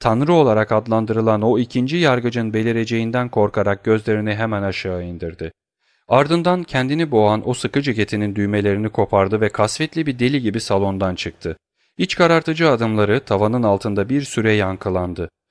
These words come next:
Çok geçmeden de dört nala hareket eden Floransa tarzı binanın revağını sarsan arabanın gürültüsü duyuldu. "Beyler," dedi başkan sessizliğin sağlanmasının ardından.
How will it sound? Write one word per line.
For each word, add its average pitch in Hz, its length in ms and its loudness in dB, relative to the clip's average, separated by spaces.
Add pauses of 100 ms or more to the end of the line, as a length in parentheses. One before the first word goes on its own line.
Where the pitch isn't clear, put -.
(220)
Çok 170 240 0
geçmeden 101 560 0
de 110 240 0
dört 113 220 4
nala 101 260 2
hareket 110 360 0
eden 107 280 0
Floransa 156 560 0
tarzı 127 440 -2
binanın 113 500 0
revağını 110 460 2
sarsan 101 440 0
arabanın 104 520 0
gürültüsü 98 560 -2
duyuldu. 85 480 -2 (1160)
"Beyler," 123 520 6 (240)
dedi 104 220 -4
başkan 95 380 -2
sessizliğin 120 600 -4
sağlanmasının 98 800 -2
ardından. 85 600 -8